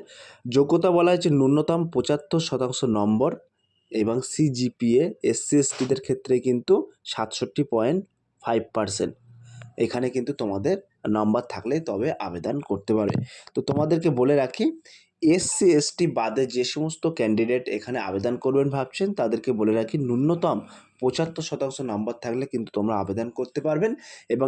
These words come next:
এসসি এসটি থেকে যে সমস্ত প্রার্থীরা বিলং করছেন, তাদের ক্ষেত্রে সাতষট্টি পয়েন্ট ফাইভ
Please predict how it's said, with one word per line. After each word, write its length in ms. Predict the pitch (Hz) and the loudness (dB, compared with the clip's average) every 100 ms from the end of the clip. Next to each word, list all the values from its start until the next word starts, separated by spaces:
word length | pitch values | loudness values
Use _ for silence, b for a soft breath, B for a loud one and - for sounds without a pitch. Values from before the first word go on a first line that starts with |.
| - | 2
এসসি 320 | 131 139 - | 2 2 0
এসটি 300 | 220 143 - | 0 0 -2
থেকে 200 | 151 151 135 | -4 -4 -4
যে 160 | 117 | -6
সমস্ত 360 | 117 135 139 - | -6 -6 -6 -6
প্রার্থীরা 420 | 143 107 101 117 | -2 -2 -2 -4
বিলং 260 | 101 101 104 | -2 0 -2
করছেন, 280 | 107 117 175 175 | -4 -8 -8 -6
তাদের 240 | 113 110 | -4 -4
ক্ষেত্রে 280 | 107 - - | -4 -6 -8
সাতষট্টি 600 | 139 123 117 - - - 139 | -6 -8 -10 -10 -8 -8 -4
পয়েন্ট 280 | 117 120 135 b b b _ | 0 0 -2 b b b _
ফাইভ 260 | - 123 | -2 0